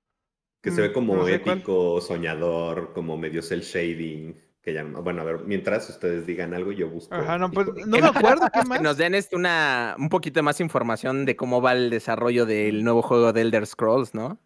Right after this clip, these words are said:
Speaker 2: Elder Scrolls, este
Speaker 3: Que sería el Elder, Elder Scrolls seis, que sería el sucesor de Skyrim.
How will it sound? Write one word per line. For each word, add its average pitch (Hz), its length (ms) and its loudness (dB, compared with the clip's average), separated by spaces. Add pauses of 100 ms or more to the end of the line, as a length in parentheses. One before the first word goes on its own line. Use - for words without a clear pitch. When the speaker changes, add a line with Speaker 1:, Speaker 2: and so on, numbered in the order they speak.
Speaker 2:
Elder 165 360 -2
Scrolls, 185 760 -4
este 156 260 -10
Speaker 3:
Que 151 80 -4
sería 120 180 -2
el 127 140 0
Elder, 123 280 -2
Elder 131 220 2
Scrolls 127 260 -2
seis, 143 280 2
que 123 100 2
sería 117 320 4
el 107 140 -2
sucesor 117 360 -4
de 202 80 -4
Skyrim. 123 540 0